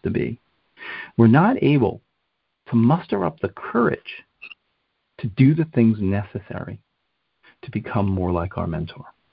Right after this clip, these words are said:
So what I recommend is that we create in our mind our own mentor. Somebody that is like the people we admire.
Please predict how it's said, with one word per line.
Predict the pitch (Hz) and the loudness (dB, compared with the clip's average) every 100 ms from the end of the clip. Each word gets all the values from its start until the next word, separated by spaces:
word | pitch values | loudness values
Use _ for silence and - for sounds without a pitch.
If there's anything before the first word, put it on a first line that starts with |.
| _ _ _ _ _ _ _ - - - | _ _ _ _ _ _ _ -20 -20 0
So | 135 | 4
what | 123 | 6
I | 156 | 6
recommend | 190 139 - 110 147 113 101 - _ _ _ _ _ _ _ _ _ | 4 0 2 2 2 0 -6 -12 _ _ _ _ _ _ _ _ _
is | 107 | 0
that | 123 | 2
we | 131 | 0
create | 117 - - 127 180 214 | -4 -8 -2 2 2 2
in | 202 | 0
our | 156 | 0
mind | 101 82 - - - _ _ _ _ _ _ _ _ - _ 139 | 0 -4 -10 -14 -20 _ _ _ _ _ _ _ _ -20 _ 2
our | 160 | 4
own | 202 | 4
mentor. | 165 73 - - - _ _ _ _ _ _ _ _ _ _ _ _ _ - - _ - - | 0 -4 -10 -18 -20 _ _ _ _ _ _ _ _ _ _ _ _ _ -20 -20 _ -14 2
Somebody | 214 247 247 240 233 - _ _ _ _ _ _ - | 4 6 4 2 0 -4 _ _ _ _ _ _ -4
that | 139 | 0
is | 120 | 0
like | 107 107 160 294 294 147 | -4 -2 0 0 -4 -6
the | 127 | -6
people | - 113 101 | -2 -4 -4
we | 92 85 | -6 -6
admire. | 87 73 - 151 | -6 -8 -10 -18